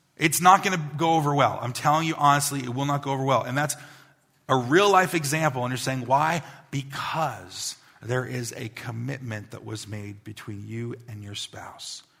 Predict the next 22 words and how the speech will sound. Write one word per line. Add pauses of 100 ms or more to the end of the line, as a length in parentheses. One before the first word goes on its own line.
(340)
together (1000)
that's
supposed
to
be
inseparable. (1040)
And
if
you
choose
to
violate
that, (1080)
if
you
choose
to
violate
that, (840)
you're
gonna
create